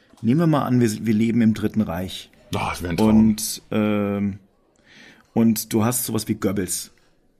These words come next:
Speaker 1: Und, äh, Goebbels hat, äh, Propaganda, glaube ich, auf ein ganz neues Level ge-, Level gehoben.
Speaker 2: Mhm.
Speaker 1: Also, das muss man ja mal wirklich sagen.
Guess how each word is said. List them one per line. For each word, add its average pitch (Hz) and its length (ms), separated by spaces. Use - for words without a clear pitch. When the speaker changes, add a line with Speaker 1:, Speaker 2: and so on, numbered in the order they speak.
Speaker 1:
Und, 107 680
äh, 107 320
Goebbels 147 760
hat, - 680
äh, - 440
Propaganda, 120 600
glaube 110 340
ich, 107 120
auf - 140
ein 110 80
ganz 110 240
neues 98 260
Level 98 220
ge-, - 180
Level 98 300
gehoben. 87 460
Speaker 2:
Mhm. 101 80
Speaker 1:
Also, 92 300
das - 140
muss 98 100
man 104 140
ja 104 80
mal 104 160
wirklich 104 260
sagen. 92 340